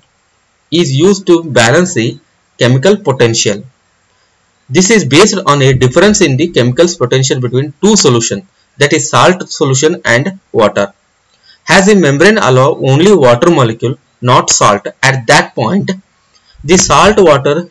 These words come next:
thus has greater chemical potential than water, uh,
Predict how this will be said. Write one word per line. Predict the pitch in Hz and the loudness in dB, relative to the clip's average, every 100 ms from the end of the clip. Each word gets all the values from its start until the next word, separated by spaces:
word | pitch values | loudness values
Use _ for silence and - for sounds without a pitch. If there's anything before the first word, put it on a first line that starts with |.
| _ | _
thus | 160 190 | -2 0
has | 170 139 127 | -2 -2 0
greater | 135 117 127 131 196 | -2 0 2 2 2
chemical | 202 139 123 156 185 | 2 0 0 0 0
potential | - 117 123 123 127 135 | -2 0 0 0 0 -2
than | 123 120 160 185 _ _ - | 0 0 0 -8 _ _ -4
water, | 123 120 120 | 2 2 2
uh, | 175 - 117 | 0 -2 -2